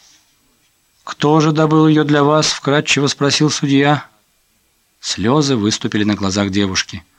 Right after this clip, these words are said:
Она закричала: «Да ведь отец меня излупит!» «Слушайте меня внимательно, Суньян», стал увещевать ее судья.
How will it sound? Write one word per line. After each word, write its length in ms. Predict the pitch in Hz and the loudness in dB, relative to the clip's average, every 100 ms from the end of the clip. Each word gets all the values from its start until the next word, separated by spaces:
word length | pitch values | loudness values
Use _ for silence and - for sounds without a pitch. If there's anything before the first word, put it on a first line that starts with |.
| _ _ _ _ _ | _ _ _ _ _
Она 220 | 110 110 | -2 -2
закричала: 720 | 107 113 107 - 110 101 95 - _ _ _ _ _ _ _ _ | -2 -2 -2 0 0 -2 -6 -16 _ _ _ _ _ _ _ _
«Да 140 | 110 123 | -4 -2
ведь 200 | 123 131 | 0 -2
отец 360 | 127 156 151 | -2 -2 0
меня 280 | 131 139 143 | 2 2 2
излупит!» 640 | 135 147 165 - 92 - _ _ _ _ _ _ _ _ _ _ _ - | 2 2 2 0 -6 -8 _ _ _ _ _ _ _ _ _ _ _ -10
«Слушайте 540 | - 117 151 156 127 | -2 -2 0 0 2
меня 260 | 107 107 120 | 2 4 2
внимательно, 640 | 127 110 95 85 98 95 | 2 2 2 -2 -6 -6
Суньян», 540 | - 95 92 92 92 - _ _ | -4 -4 -2 -4 -6 -10 _ _
стал 340 | - - 104 95 | -14 -4 -2 -2
увещевать 560 | 98 - - 98 110 | 0 0 0 -2 -4
ее 160 | 92 95 | -4 -6
судья. 500 | - 92 92 92 | -6 -4 -4 -4